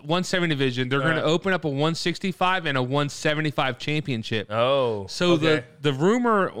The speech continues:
Speaker 1: the, the post I saw was McGregor and Chandler are gonna fight for the one sixty-five championship.
Speaker 2: Mm-hmm. Okay. No, I thought they were, okay,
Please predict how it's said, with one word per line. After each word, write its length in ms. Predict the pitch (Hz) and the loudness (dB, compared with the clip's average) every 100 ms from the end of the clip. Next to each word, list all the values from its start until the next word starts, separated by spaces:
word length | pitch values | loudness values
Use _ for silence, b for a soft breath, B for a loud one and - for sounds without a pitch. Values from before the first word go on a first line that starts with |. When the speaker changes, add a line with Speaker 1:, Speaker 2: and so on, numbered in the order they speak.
| 123 | -6
Speaker 1:
the, 200 | 156 135 - | -6 -6 -10
the 80 | 143 | -6
post 340 | - 233 233 | 2 2 2
I 80 | 190 | -2
saw 460 | - 151 139 135 - b b b b b _ | 0 0 2 0 -4 b b b b b _
was 440 | 139 156 170 156 120 | -2 2 4 4 0
McGregor 500 | 143 131 151 175 190 | -4 0 0 2 2
and 80 | 175 | 0
Chandler 420 | - 190 208 175 | 0 0 2 2
are 40 | 147 | 2
gonna 200 | 156 147 | 2 0
fight 340 | - 160 160 | 0 0 -2
for 180 | - 160 | 0 2
the 80 | 139 | 2
one 260 | 139 151 | 2 0
sixty-five 800 | 147 160 143 151 - 143 143 139 127 _ | 0 -4 -2 -4 0 0 0 -2 -6 _
championship. 680 | - 151 135 113 110 110 95 | -4 -2 0 -4 -4 -6 -6
Speaker 2:
Mm-hmm. 500 | 113 110 110 - 120 | -8 -12 -14 -18 -12
Okay. 240 | 117 95 87 _ _ _ _ _ | -10 -10 -14 _ _ _ _ _
No, 120 | 160 | -6
I 60 | 175 | -4
thought 120 | 180 | -4
they 100 | 190 | -6
were, 120 | 180 - - | -8 -10 -10
okay, 280 | 147 135 | -6 -6